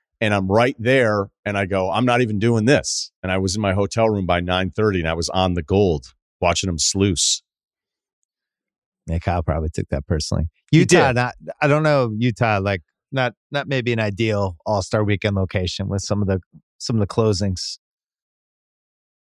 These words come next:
Speaker 2: You really
Speaker 1: I
Speaker 2: want
Speaker 1: think
Speaker 2: those places where it's, like, four A M, everything's still open. That's where,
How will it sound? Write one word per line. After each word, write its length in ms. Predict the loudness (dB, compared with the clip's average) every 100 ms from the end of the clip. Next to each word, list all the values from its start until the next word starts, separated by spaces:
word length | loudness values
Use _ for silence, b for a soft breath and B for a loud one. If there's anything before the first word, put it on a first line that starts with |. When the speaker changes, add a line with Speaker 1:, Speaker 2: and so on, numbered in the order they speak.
| _
Speaker 2:
You 120 | 2 4
really 180 | 4
Speaker 1:
I 20 | 4
Speaker 2:
want 100 | 2
Speaker 1:
think 80 | 2
Speaker 2:
those 180 | 0 0
places 480 | 0 0 0 -2 0
where 160 | 0
it's, 160 | 0 -2
like, 140 | -4 -6 _
four 220 | 0 2
A 160 | 2 0
M, 340 | -2 -4 -6 -2
everything's 380 | 0 2 0 -2
still 220 | -2 0
open. 360 | -2 -4 -8 -8 -2
That's 240 | -2 2
where, 280 | 2 2 0